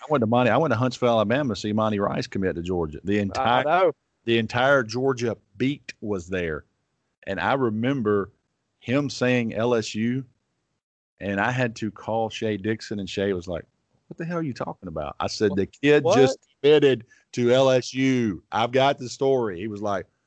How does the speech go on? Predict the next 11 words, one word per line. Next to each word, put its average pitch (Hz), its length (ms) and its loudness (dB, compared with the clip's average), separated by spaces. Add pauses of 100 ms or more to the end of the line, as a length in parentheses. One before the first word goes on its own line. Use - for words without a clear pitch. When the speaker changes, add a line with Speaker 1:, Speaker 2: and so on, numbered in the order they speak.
(380)
Speaker 1:
"What?" 277 440 -8 (340)
So 110 420 -2 (680)
when 135 140 -2
something 208 340 2
happens 160 380 0
like 170 220 -2
that, 175 300 -4 (200)
when 127 140 -8
a 113 40 -4
kid's 143 300 -6
torn 139 460 -6